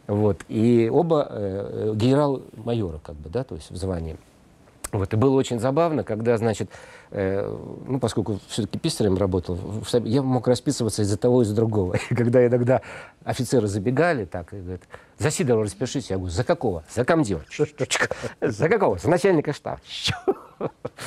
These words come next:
Но однажды, знаешь, когда было очень забавно, я сижу, рисую какую-то карту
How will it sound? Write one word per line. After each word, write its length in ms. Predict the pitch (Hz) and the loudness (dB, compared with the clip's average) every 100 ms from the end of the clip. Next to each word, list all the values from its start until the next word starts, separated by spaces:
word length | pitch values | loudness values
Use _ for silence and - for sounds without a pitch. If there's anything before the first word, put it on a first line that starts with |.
| - 185 | -10 -4
Но 120 | 104 | 0
однажды, 400 | 117 135 160 120 | 2 2 2 0
знаешь, 280 | 107 143 131 | 0 0 0
когда 240 | 113 101 | -2 -4
было 220 | 110 107 107 | -2 -2 -2
очень 180 | 104 | -2
забавно, 380 | 104 120 135 113 | 0 2 2 2
я 100 | 101 | -2
сижу, 300 | 101 90 117 | 0 0 2
рисую 360 | 107 101 107 92 | 2 0 0 0
какую-то 420 | 90 - 95 101 | -2 -2 -2 -2
карту 460 | - 127 135 95 | 0 0 0 -10